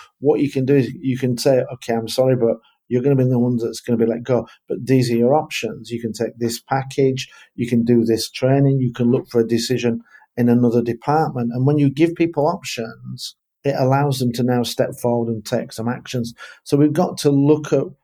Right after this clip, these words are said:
what is the area of certainty and what options can we give people. So it's like now,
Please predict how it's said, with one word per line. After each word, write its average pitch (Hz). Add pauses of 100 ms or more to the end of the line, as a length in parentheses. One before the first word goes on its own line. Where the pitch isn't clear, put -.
what 156
is 151
the 131
area 120
of 113
certainty 120
and 123
what 131
options 117 (400)
can 120
we 117
give 131
people. 139
So -
it's 139
like 123
now, 127